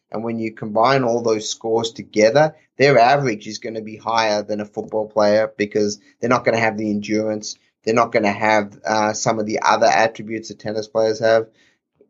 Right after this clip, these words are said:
The marathon runner is not gonna have the strength or the power or the speed that a tennis player has. Uh, so, you know, tennis is one of the toughest sports in the world to play at a high level because of, you need to be really good at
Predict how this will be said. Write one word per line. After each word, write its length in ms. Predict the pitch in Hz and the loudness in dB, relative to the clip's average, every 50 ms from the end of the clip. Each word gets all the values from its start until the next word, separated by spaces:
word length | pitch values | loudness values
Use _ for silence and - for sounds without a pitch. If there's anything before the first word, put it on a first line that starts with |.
| _ - | _ -8
The 140 | 117 117 | -6 -4
marathon 560 | 117 117 120 120 123 123 127 - 135 123 117 123 | -2 0 2 2 2 2 2 2 2 2 2 2
runner 280 | 123 120 123 127 127 | 2 2 4 2 2
is 160 | 120 - - | 0 -2 -4
not 160 | 123 113 110 - | -8 -8 -8 -6
gonna 160 | - 110 110 | -8 -6 -4
have 200 | 110 107 104 101 | -4 -4 -4 -6
the 80 | 104 | -8
strength 460 | - - - - 117 113 113 117 - - | -10 -8 -6 -4 -4 -4 -4 -6 -6 -6
or 80 | 104 | -6
the 100 | 90 85 | -6 -6
power 480 | - - - 107 107 110 113 110 110 107 | -8 -6 -2 0 2 4 4 6 4 4
or 60 | - | 2
the 100 | - - | 0 -6
speed 580 | - - - - - 104 107 110 117 120 123 - _ _ - | -14 -14 -10 -4 -4 -2 -2 -2 -6 -8 -10 -12 _ _ -8
that 120 | 104 104 | -6 -6
a 60 | 110 | -6
tennis 320 | 107 - 127 120 120 113 117 | -4 -4 -4 -4 -4 -4 -4
player 300 | - 120 117 120 117 117 | 0 2 2 4 4 4
has. 400 | 120 117 120 120 123 120 120 - _ _ _ _ _ - | 4 4 4 4 2 0 -4 -10 _ _ _ _ _ -2
Uh, 200 | 101 104 107 107 | 0 2 2 2
so, 460 | 104 - - 131 120 117 117 113 110 - _ _ _ - | 2 2 2 4 4 4 4 2 -2 -6 _ _ _ -4
you 80 | 117 | -4
know, 40 | 110 | -4
tennis 460 | 113 - - 165 175 190 190 156 - | -2 0 2 2 4 4 4 2 2
is 140 | 147 139 131 | 0 -2 0
one 180 | 123 127 131 131 | 2 2 2 2
of 100 | 123 110 | 0 -2
the 60 | 113 | -6
toughest 460 | - - - 123 131 135 131 113 - | -8 -2 0 0 0 0 -2 -10 -10
sports 380 | - - - 123 117 117 - - | -10 -10 -8 -8 -8 -8 -10 -12
in 100 | 110 104 | -10 -10
the 80 | 101 | -10
world 520 | 95 95 98 110 113 113 110 110 113 107 - _ _ _ _ _ | -10 -8 -6 -4 -2 0 0 0 -2 -6 -10 _ _ _ _ _
to 100 | - - | -18 -18
play 600 | - _ - - - 123 127 131 127 117 107 104 | -18 _ -20 -8 -2 2 4 4 4 4 2 0
at 160 | 76 82 104 107 | 0 0 -2 -2
a 60 | 101 | -2
high 300 | - - 113 113 110 107 | -2 0 0 0 0 0
level 420 | 101 107 123 127 123 113 110 101 | -2 0 0 0 0 -2 -4 -8
because 640 | 101 101 107 101 - - - - 127 123 120 120 120 | -8 -8 -10 -12 -12 -8 -2 2 2 4 4 2 0
of, 180 | 117 107 101 - _ _ | -4 -6 -6 -8 _ _
you 200 | 123 113 120 123 | -16 -12 -10 -8
need 260 | 123 120 120 113 117 | -6 -6 -8 -8 -10
to 80 | - 104 | -14 -12
be 140 | 104 104 104 | -10 -10 -10
really 400 | 107 113 120 131 127 123 120 120 | -6 -2 2 2 2 2 0 -2
good 280 | 120 117 110 104 - | -4 -2 -4 -2 -2
at 260 | - 90 104 104 - | -4 -6 -6 -8 -8